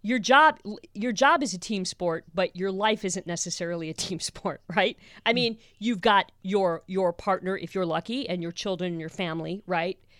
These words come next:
Speaker 1: So
Speaker 2: Mm-hmm.
Speaker 1: it, in that regard, life is a team sport. But when it comes to your career, you know, it's, it, whatever career you're in, right? I mean, you can really only count on yourself. I hate to be so cynical about it, but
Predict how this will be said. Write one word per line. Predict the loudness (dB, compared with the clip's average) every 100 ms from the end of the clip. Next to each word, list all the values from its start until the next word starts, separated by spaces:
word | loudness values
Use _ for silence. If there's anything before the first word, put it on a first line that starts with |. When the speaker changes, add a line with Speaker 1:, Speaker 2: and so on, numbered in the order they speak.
| _
Speaker 1:
So | -6 2 2 2
Speaker 2:
Mm-hmm. | 2 2
Speaker 1:
it, | 2 2
in | 0 4
that | 6 6
regard, | 4 0 0 0 -4 -12 _
life | -4 -4 -4
is | -10
a |
team | -8 -8 -8
sport. | -6 -6 -6 -12 _ -20 -18 -2
But | 0
when | 0 -4
it | -4 -10
comes | -6 -2 -2
to | -4 -2
your | 0 2 0 -4 _ _
career, | -10 -6 0 0 0 -2 -10 _ _ _ _
you | -4 -2
know, | -2 -4 -8 _ _ _ _ -2
it's, | -2 -2 -6 -8 _ _ _ _ _ _ _ -14
it, | -2
whatever | 6 8 8 4
career | 0 -4 -4 -4
you're | -8 -10
in, | -12 -16 _
right? | -2 0 0 -2 -8 _
I | -4
mean, | -2 -2 -4 -4
you | -4
can | -2 -4
really | -4 -2 0
only | 0 -2
count | -4 -2 -2
on | -2
yourself. | -4 -6 -4 -2 -2 -6
I |
hate | -6 -4
to | -4
be | -4
so | -4 -4
cynical | -4 -2 -4 -4
about | -6 -4 -4
it, | -4
but | -2 -2